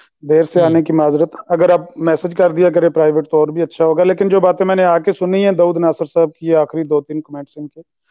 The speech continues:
Speaker 1: इन पे सिर्फ ये इतनी गुजारिश करना चाहता हूँ कि ये मेरा ख्याल है कि ये सूरा निसा, सूरा आराफ की वो आयत पेश कर रहे हैं, अक्सर WhatsApp के ग्रुपों में पेश करते रहते हैं, या बनी आदम इम्मा यातियन्नकुम रसुलुम मिनकुम यकुस्सूना अलैकुम आयात।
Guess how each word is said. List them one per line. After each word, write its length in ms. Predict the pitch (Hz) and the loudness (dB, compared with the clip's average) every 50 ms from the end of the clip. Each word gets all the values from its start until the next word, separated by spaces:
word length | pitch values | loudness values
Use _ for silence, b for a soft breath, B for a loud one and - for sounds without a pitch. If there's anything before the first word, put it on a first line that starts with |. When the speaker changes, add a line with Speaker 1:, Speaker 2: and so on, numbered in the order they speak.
| b b b b b b b b b _ - | b b b b b b b b b _ -6
Speaker 1:
इन 120 | 196 190 | -4 -2
पे 140 | 175 220 208 | 0 0 0
सिर्फ 220 | 208 - 208 214 202 | 0 0 0 0 2
ये 140 | 202 202 | 2 0
इतनी 240 | 190 160 - 202 208 | 0 0 -2 -2 0
गुजारिश 360 | 190 185 165 170 160 170 - | 0 2 2 2 2 2 -2
करना 260 | - - 165 165 170 165 | -2 -4 -2 0 0 0
चाहता 260 | 160 165 151 - 175 | 0 -2 0 0 -2
हूँ 100 | 185 185 | -2 -2
कि 100 | - 185 | -4 -2
ये 140 | 175 180 170 | 0 2 2
मेरा 180 | 165 165 160 | 2 2 2
ख्याल 260 | 160 - 170 170 175 | 2 2 2 2 2
है 60 | 185 180 | 0 -2
कि 220 | 185 - 175 175 | -4 -6 -4 -2
ये 300 | 170 165 160 156 156 147 - - | 0 2 2 2 0 -2 -6 -16
सूरा 360 | _ _ - 156 151 156 156 | _ _ -10 -4 -2 0 0
निसा, 280 | 151 151 - - - 135 | 0 0 -4 -6 -8 -6
सूरा 320 | - - 156 156 160 156 | -2 0 0 2 4 4
आराफ 300 | 151 151 147 156 156 - - | 4 2 2 0 0 -4 -6
की 60 | 175 | -4
वो 460 | 156 156 151 151 143 139 - - _ _ - - | 0 2 2 2 2 0 -4 -10 _ _ -6 -2
आयत 140 | 151 151 147 - - | -2 -2 -2 -2 -6
पेश 140 | 156 151 - | -8 -8 -6
कर 140 | - 156 151 | -4 -2 0
रहे 60 | 180 | 0
हैं, 60 | 185 | 0
अक्सर 260 | - - - 196 180 180 | 0 -2 -2 -2 0 -2
WhatsApp 560 | - - _ - 170 156 - - 175 165 156 | -4 -6 _ -4 -4 -4 -2 0 -2 0 0
के 60 | 170 | 0
ग्रुपों 300 | 151 160 156 143 - 170 | 0 0 0 0 2 2
में 120 | 170 165 | 2 2
पेश 220 | 147 165 156 151 - | 2 0 0 -2 -2
करते 300 | - 151 131 127 - 143 | -4 -6 -6 -4 -4 -4
रहते 260 | 143 139 131 - - | -4 -4 -6 -8 -10
हैं, 100 | 147 330 - _ _ _ _ _ _ _ _ _ - 160 | -10 -10 -12 _ _ _ _ _ _ _ _ _ -4 0
या 160 | 160 160 160 | 0 2 2
बनी 260 | 151 156 156 156 156 | 2 2 2 2 2
आदम 400 | 151 147 147 143 147 151 151 147 | 2 2 2 2 0 0 0 0
इम्मा 280 | 147 143 143 143 143 143 | -2 -2 -2 -2 0 0
यातियन्नकुम 880 | 139 139 139 131 - 139 135 139 135 139 135 131 131 - 135 131 135 | 2 2 0 0 -2 -2 -4 -4 -4 -4 -6 -8 -10 -12 -12 -10 -10
रसुलुम 320 | 131 - - 135 131 131 135 | -12 -10 -10 -10 -10 -10 -12
मिनकुम 480 | 131 131 127 _ _ 127 127 123 127 | -14 -20 _ _ _ _ _ -16 -16
यकुस्सूना 540 | 127 _ - 135 - - - 143 143 139 135 | -16 _ -16 -20 -16 -8 -4 -4 -2 -2 -4
अलैकुम 380 | 131 131 123 127 - _ _ - - | -6 -6 -8 -10 -10 _ _ -12 -6
आयात। 380 | 135 131 127 127 127 123 117 | -6 -4 -4 -4 -8 -10 -10